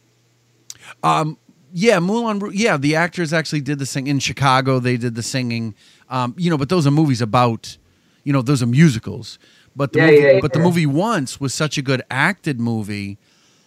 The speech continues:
Speaker 1: and the music was so good, and they were both. It's one of those films that the movie was, uh, the s-,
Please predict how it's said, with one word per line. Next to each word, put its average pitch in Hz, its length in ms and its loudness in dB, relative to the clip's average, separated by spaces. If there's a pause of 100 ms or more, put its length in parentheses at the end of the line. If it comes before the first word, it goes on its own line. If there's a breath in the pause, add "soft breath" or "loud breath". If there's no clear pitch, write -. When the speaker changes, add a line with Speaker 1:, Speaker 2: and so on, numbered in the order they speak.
(180)
Speaker 1:
and 208 300 -2
the 175 40 0
music 113 440 -4
was 110 120 -8
so 107 180 -4
good, 104 240 -6
and 113 220 -4
they 120 40 0
were 123 140 -2
both. 151 420 -2 (480 soft breath)
It's 139 160 -6
one 180 160 -2
of 170 60 -4
those 151 200 -4
films 147 420 -4
that 120 200 -6
the 117 80 -6
movie 143 340 -2
was, 117 460 -6
uh, 117 180 -12
the 113 120 -8
s-, - 300 -12